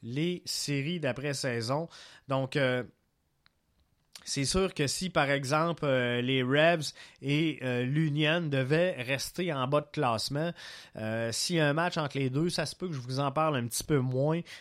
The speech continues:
que si, euh, Atlanta et, euh, New York Red Bull s'affrontent pour, euh, la tête dans l'Est, comprenez-vous ? Donc, on va y aller comme ça avec la logique et, euh, je pense que ça va dicter le ton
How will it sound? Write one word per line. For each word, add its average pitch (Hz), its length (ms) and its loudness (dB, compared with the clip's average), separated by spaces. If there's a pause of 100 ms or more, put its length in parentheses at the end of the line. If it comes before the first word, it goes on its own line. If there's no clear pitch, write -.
(140)
que 131 120 0
si, 165 580 0
euh, 127 220 4
Atlanta 151 760 2
et, 147 360 0
euh, 127 60 0
New 131 140 0
York 147 280 2
Red 127 200 0
Bull 160 280 -2 (240)
s'affrontent 139 680 -2
pour, 143 400 0
euh, 123 120 4
la 123 180 2
tête 151 400 0 (300)
dans 123 180 0
l'Est, 131 280 -2
comprenez-vous ? 135 600 -4 (260)
Donc, 143 220 -2
on 143 140 0
va 143 160 0
y 156 80 2
aller 165 260 0
comme 147 220 -2
ça 185 260 0
avec 147 220 -2
la 147 120 0
logique 135 540 -2
et, 196 400 0
euh, 147 360 2
je - 100 -8
pense 185 240 -2
que 175 360 2
ça 139 220 -2
va 143 140 0
dicter 147 320 -6
le 135 80 -4
ton 165 260 -4